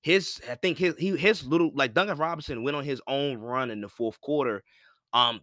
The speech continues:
that was so huge. Like, his buckets in the fourth quarter was so huge, monumental buckets, right?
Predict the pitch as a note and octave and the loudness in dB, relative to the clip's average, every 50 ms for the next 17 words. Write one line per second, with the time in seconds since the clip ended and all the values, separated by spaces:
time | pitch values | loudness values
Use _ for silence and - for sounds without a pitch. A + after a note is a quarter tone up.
0 | _ - D3+ C#3+ B2 C#3+ C3 - - - - D#3+ D3+ C#3 A#2+ G#2 A2 B2 A#2+ A2+ | _ 4 4 4 4 2 -4 -6 -8 -2 2 4 4 4 2 0 -2 -2 -2 -2
1 | G2+ E2 - - - - B2 A#2 A2 D#3 E3+ E3+ D3 B2 A2 D3 C#3 C#3 - C#3 | -4 -8 -12 -16 -6 -2 -2 0 4 4 4 4 4 4 2 2 2 2 0 -4
2 | B2 - A#2+ G#2+ - - B2 A#2 - - A#2+ A2 A2+ A2+ A#2 A#2+ A2+ - - - | -6 -6 -8 -8 -6 -4 -6 -4 -2 -2 -2 0 0 -2 -4 -4 -6 -6 -8 -8
3 | - - E3+ E3 D#3+ D#3+ D#3+ D#3 D#3 D3+ C#3+ C3 C3+ C3+ C3 B2+ A#2+ G#2 F2 - | -2 2 6 6 8 8 6 6 4 2 0 -2 -2 0 0 0 0 -2 -6 -12
4 | - B2 D3+ F3 F3+ F3+ F3 E3 D#3 D3 C3 B2+ A#2+ G2+ G2+ F#2+ - - - - | -6 -2 0 2 2 2 0 -2 -4 -4 -6 -6 -6 -6 -6 -6 -6 -8 -18 -20
5 | - - G2+ G#2+ B2 C3 - | -10 -2 0 0 0 0 -2